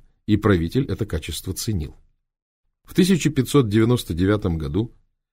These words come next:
достигнув высокого чина окольничего, Бельский получил задание построить на южном рубеже крепость Царёв-Борисов, которой отводилась роль опорного пункта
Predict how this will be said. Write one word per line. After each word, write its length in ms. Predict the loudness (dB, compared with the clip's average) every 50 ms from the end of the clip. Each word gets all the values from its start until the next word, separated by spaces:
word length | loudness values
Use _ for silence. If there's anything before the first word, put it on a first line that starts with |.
| _ _ 2
достигнув 600 | 4 4 4 4 2 0 0 2 2 2 2 2
высокого 540 | 0 0 2 0 0 2 2 4 4 4 2
чина 300 | 2 0 0 0 0 -2
окольничего, 680 | -4 -4 -6 -4 -4 -6 -8 -6 -6 -6 -6 -6 -8 -12 _ _ _ _ _ 2
Бельский 400 | 6 6 6 6 4 2 0 2
получил 400 | 4 4 4 4 4 4 2 4
задание 640 | 4 4 4 4 4 4 4 4 4 4 4 2
построить 640 | 2 2 0 0 0 0 0 2 4 4 4 2 2
на 80 | 2
южном 480 | 2 4 4 2 2 2 2 2 2 2
рубеже 480 | 2 0 2 2 0 0 2 2 2 2
крепость 640 | 2 2 2 2 2 2 0 0 0 -4 -10 -14 -18 _ _ _ _
Царёв-Борисов, 1120 | 2 4 6 6 8 6 4 4 2 2 2 2 2 2 0 -2 -6 -10 -14 -14 -20 _ _ _ _ _ _ _ -20 -20 -10 2
которой 420 | 2 4 6 6 6 6 6 4
отводилась 580 | 4 0 0 0 2 2 2 0 0 -2 -2 -2
роль 220 | 0 2 0 0
опорного 600 | 0 -2 -4 -2 0 2 2 2 2 0 0 -2 -4
пункта 520 | -2 -2 -2 -2 -2 -2 -2 -2 -2 -2